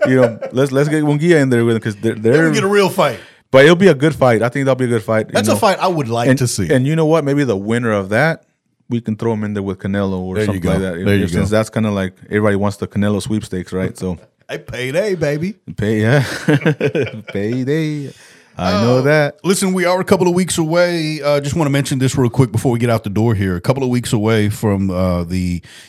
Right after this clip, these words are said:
Speaker 2: you know what, a fight that I'm actually genuinely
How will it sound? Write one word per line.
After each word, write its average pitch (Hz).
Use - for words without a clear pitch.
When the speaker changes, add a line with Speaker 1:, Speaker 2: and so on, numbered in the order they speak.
Speaker 2:
you 233
know 214
what, 175
a 120
fight 185
that 139
I'm 147
actually 120
genuinely 123